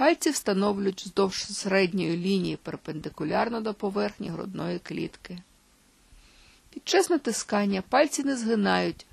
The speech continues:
залучаючи до цієї дії всю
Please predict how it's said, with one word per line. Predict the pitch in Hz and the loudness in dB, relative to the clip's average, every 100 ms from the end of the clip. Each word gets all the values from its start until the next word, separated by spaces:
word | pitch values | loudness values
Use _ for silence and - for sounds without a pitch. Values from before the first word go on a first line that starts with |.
| - | -12
залучаючи | 156 151 - 185 165 - 151 | -8 -6 -2 2 2 0 -6
до | - | -6
цієї | - 160 156 147 143 | -6 -4 -2 -2 -4
дії | 151 208 247 240 - - - - | -4 -2 0 -2 -8 -20 -20 -8
всю | - 294 | -2 -2